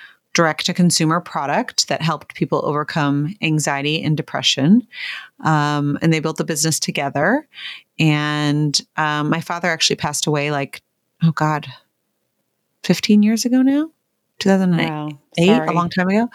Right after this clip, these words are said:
Speaker 2: Wow, yeah.
Speaker 1: Yeah. Um, but, but they built the business together from the ground up. My mom, um, is a best-selling author, and she was kind of the creative mind behind their business.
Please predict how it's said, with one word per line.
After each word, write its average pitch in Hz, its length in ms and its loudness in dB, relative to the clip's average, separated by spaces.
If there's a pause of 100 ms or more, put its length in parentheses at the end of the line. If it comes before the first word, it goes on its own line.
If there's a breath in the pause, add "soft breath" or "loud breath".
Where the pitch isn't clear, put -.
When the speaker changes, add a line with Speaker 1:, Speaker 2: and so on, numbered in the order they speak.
(100)
Speaker 2:
Wow, 170 280 0
yeah. 170 340 -2
Speaker 1:
Yeah. 175 240 4 (380 loud breath)
Um, 180 480 -2
but, 175 460 0 (420 loud breath)
but 214 120 0
they 220 120 2
built 214 180 -2
the 240 60 -2
business 214 360 2
together 190 440 0
from 185 180 2
the 175 80 2
ground 170 340 -2
up. 160 220 -2
My 165 160 0
mom, 165 540 0 (100)
um, 156 260 -2
is 165 120 0
a - 40 -6
best-selling 165 480 -2
author, 185 540 0 (640 loud breath)
and 190 160 8
she 196 180 2
was 175 160 2
kind 180 220 0
of 165 120 0
the 170 60 -4
creative 160 600 -2
mind 151 500 2
behind 147 540 0 (180)
their 160 200 -2
business. 160 800 0